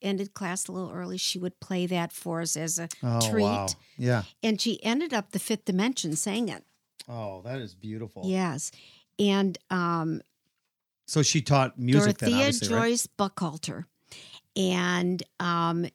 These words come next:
Speaker 1: she lives in California, and I've talked to her three times as an adult.
Speaker 2: Wow.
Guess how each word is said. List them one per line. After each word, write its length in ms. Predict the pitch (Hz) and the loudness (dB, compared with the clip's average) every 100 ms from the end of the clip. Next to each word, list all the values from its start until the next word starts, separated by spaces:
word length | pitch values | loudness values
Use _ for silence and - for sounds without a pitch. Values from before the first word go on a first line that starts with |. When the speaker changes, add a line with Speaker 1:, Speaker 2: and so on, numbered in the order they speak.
| - | -4
Speaker 1:
she 300 | - 233 202 | 0 2 2
lives 240 | 214 220 | 2 0
in 80 | 247 | -2
California, 840 | 277 262 311 - 220 202 190 220 - | 0 0 0 0 0 2 0 -2 -2
and 140 | 220 185 | 0 2
I've 160 | 185 | 0
talked 320 | - 190 190 - | -2 -4 -4 -6
to 80 | 170 | -6
her 80 | |
three 300 | 165 - 185 | -6 -6 -6
times 440 | 190 214 175 165 170 | -4 -4 -2 -2 -4
as 180 | 165 165 | -6 -4
an 80 | |
adult. 420 | 156 156 - - - | -4 -6 -10 -12 -8
Speaker 2:
Wow. 680 | 110 117 123 117 107 98 | 0 4 6 4 2 0